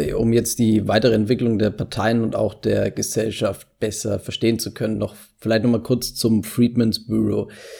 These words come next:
Das Freedmen's Bureau wurde ja achtzehnhundertfünfundsechzig als Dienststelle vom Kongress aufgestellt und sollte dann bis nach, also ein Jahr nach dem Kriegsende, glaub ich, für herrenlose Ländereien und für alle Angelegenheiten von Flüchtlingen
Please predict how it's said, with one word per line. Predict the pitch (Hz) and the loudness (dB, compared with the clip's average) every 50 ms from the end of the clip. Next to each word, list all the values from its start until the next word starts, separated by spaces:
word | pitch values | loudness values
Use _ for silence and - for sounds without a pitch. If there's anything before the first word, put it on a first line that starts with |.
| - - - _ _ | -20 -20 -20 _ _
Das | - 101 98 | -4 0 4
Freedmen's | - 151 156 160 - 165 | 4 6 6 6 4 4
Bureau | - 160 160 160 151 | 6 6 8 8 8
wurde | 139 139 135 | 6 6 6
ja | 131 131 131 - | 6 6 6 4
achtzehnhundertfünfundsechzig | 120 113 - - - 120 117 113 - - 135 139 139 127 110 120 123 117 - - 123 117 - - - - | 2 0 -2 -4 -4 -4 -4 -2 0 2 2 4 4 2 2 2 0 -2 -2 -4 -6 -6 -6 -8 -8 -6
als | 95 98 101 104 101 - - | -4 -4 -4 -4 -6 -8 -6
Dienststelle | - - 123 139 143 - - - - - 113 107 107 104 | -2 0 0 0 0 -2 -6 -6 -2 0 0 2 2 0
vom | 107 - 107 104 | -2 -4 -6 -6
Kongress | 104 - 113 110 101 - 110 117 131 - - - | -4 -4 -4 -4 -4 -4 -4 -4 -4 -4 -6 -6
aufgestellt | - - 123 135 - - 139 131 - 139 139 151 - | -4 -4 -4 -4 -6 -8 -10 -6 -4 -2 -2 -2 0
und | 131 123 | 0 0
sollte | - 135 123 117 113 | 0 2 0 0 0
dann | 117 110 113 - | -2 -4 -4 -4
bis | - 117 - - - - - - - | -4 -6 -4 -6 -6 -6 -8 -8 -4
nach, | - 110 107 113 107 107 - - - | -4 -2 -2 -2 -2 -2 -4 -4 -6
also | - 107 107 | -4 -4 -2
ein | 98 101 110 | -4 -2 -4
Jahr | 107 110 117 117 | -4 -4 -4 -4
nach | 117 113 110 | -4 -4 -6
dem | 110 - 110 110 | -4 -6 -6 -6
Kriegsende, | - 135 - 135 131 - - 120 120 113 110 110 113 113 | -4 -4 -4 -4 -4 -4 -2 -2 0 0 0 -2 -2 -4
glaub | - - 117 | -4 -4 -4
ich, | 110 110 - | -4 -4 -4
für | 117 110 | -4 -2
herrenlose | 101 113 117 120 117 113 113 110 110 - 120 113 123 | -2 0 0 0 0 0 -2 -2 -2 -2 -2 -2 -2
Ländereien | - - 104 107 107 107 107 107 110 127 156 156 | -4 -4 -4 -2 -2 -2 -2 0 0 2 2 2
und | 143 127 | 2 0
für | - 135 | 0 -2
alle | - 120 120 123 - - | -2 -2 -2 -4 -4 -4
Angelegenheiten | 120 120 113 113 110 110 110 - 110 110 107 110 - - | -4 -2 -2 0 -2 -2 -2 -2 -2 -2 -2 -4 -4 -8
von | - - 113 - | -10 -8 -10 -10
Flüchtlingen | - - - 120 120 117 - - 117 113 110 110 110 104 101 - | -10 -8 -4 -2 -2 -2 -2 -2 -2 0 0 0 0 -2 -4 -8